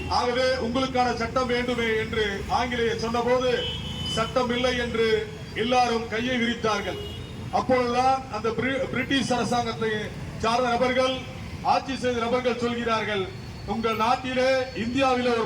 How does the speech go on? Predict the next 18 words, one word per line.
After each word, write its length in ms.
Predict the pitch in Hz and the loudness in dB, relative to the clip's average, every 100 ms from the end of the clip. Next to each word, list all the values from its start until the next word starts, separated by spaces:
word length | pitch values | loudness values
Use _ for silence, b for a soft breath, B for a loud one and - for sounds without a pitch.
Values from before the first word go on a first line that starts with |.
| 214 | 2
மாமேதை 380 | 247 254 247 240 | 2 4 0 -2
இருக்கின்றார், 580 | 240 233 226 220 208 196 - - - - | -4 -6 -2 0 0 -2 -8 -12 -10 -4
அவர் 260 | 185 233 220 | -2 0 0
பெயர் 240 | 233 269 240 | 0 0 0
அண்ணல் 220 | 247 226 | 0 0
அம்பே-, 240 | 240 269 247 208 | 2 2 2 2
அவர் 180 | 240 240 | 2 2
பெயர் 200 | 254 233 | 2 0
அம்பேத்கர், 600 | 233 262 254 247 233 202 - - - 190 | 2 0 2 2 0 0 -8 -12 0 2
அவரை 220 | 254 240 254 | 2 2 0
வைத்து 300 | 277 277 285 285 254 - 233 | 0 0 2 2 -2 -4 -4
இந்திய 240 | 254 269 254 247 | 0 2 4 4
அரசியலமைப்புடைய 720 | 262 233 269 262 247 247 247 233 | 2 2 0 0 0 0 0 0
சட்டத்தை 340 | 240 262 254 254 | 0 0 0 -2
நீங்கள் 240 | 240 233 240 | -2 0 0
எழுதி 300 | 262 277 285 262 - - - | 2 2 2 -2 -6 -10 -4
அந்த 200 | 190 247 240 | 0 0 2
சட்டத்தை 480 | 240 247 277 269 | 2 4 2 4